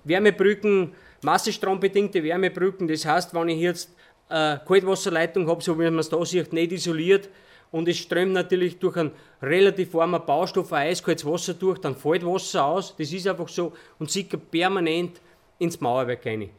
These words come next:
Also, dass man einfach da schaut, solche Sachen, wo kalt und warm zusammenkommt, dass man das einfach gescheit isoliert.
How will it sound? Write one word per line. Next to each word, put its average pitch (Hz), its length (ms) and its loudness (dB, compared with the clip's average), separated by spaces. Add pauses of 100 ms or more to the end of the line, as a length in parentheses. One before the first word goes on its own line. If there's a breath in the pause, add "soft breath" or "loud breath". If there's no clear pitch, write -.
(160 soft breath)
Also, 151 160 -6
dass 180 180 -2
man 185 160 2
einfach 202 220 0
da 220 220 2
schaut, 190 320 2
solche 196 260 2
Sachen, 190 460 -2 (180 loud breath)
wo 165 120 -4
kalt 202 260 2
und 190 160 2
warm 165 240 4
zusammenkommt, 196 600 2 (300 loud breath)
dass 160 140 -2
man 175 100 0
das 175 180 0
einfach 156 320 2 (680 soft breath)
gescheit 170 260 2
isoliert. 151 520 2